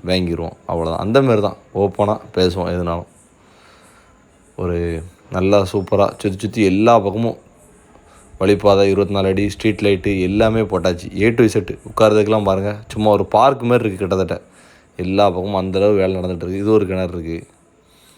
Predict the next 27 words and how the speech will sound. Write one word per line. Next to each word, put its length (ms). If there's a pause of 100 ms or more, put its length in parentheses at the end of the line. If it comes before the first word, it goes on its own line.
(200)
முக்கு 160
முக்கா 260
கிணறு 420
எல்லா 320
பக்கமும் 260
இருக்கு. 260
உள்ளெல்லாம் 260
தேடி 300
பார்த்து 340
அலைய 220
முடியாது. 420
மொத்தம் 300
முப்பது 320
ஏக்கர் 180
கிட்டத்தட்ட 400
வரும்னு 220
நினைக்கிறேன். 300 (760)
அந்த 220
இடத்துல 340
இப்படி 140
பிரிச்சு 320
ஒரே 240
ஓனர் 340
தான் 180 (380)
பிரிச்சு 340
இவ்வளோ 220 (120)
பிரம்மாண்டமா 640